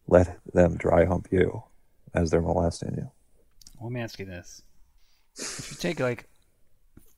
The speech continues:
Speaker 2: three or four children and you smush them together into the shape of an adult, and you
Speaker 1: Yeah.
Speaker 2: and you rape that form,
Speaker 1: Oh boy.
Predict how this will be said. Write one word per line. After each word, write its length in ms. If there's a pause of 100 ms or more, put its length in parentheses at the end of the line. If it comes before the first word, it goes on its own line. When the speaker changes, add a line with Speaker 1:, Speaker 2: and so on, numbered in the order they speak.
(760)
Speaker 2:
three 200
or 60
four 220
children 600 (800)
and 140
you 80
smush 440
them 140
together 320
into 180
the 120
shape 360
of 100
an 80
adult, 480 (800)
and 160
you 120
Speaker 1:
Yeah. 260
Speaker 2:
and 160
you 120
rape 300
that 380
form, 520 (840)
Speaker 1:
Oh 160 (180)
boy. 540